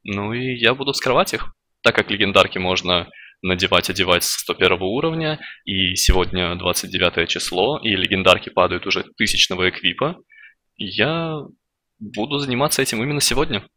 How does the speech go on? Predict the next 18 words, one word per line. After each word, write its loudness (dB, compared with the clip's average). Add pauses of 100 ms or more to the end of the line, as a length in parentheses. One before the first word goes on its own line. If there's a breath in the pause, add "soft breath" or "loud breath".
(400)
Поехали. 4 (680)
Надеюсь, 4
мне 4
упадет 0
что-то -6 (140)
классное. 6 (1600 soft breath)
А 6
это 8
пылкое 4
желание 6
Килджедена, 6
тысячного 4
эквипа. 4
Пойдем 4
посмотрим, 4
сколько 0
оно 4
дамажит. 4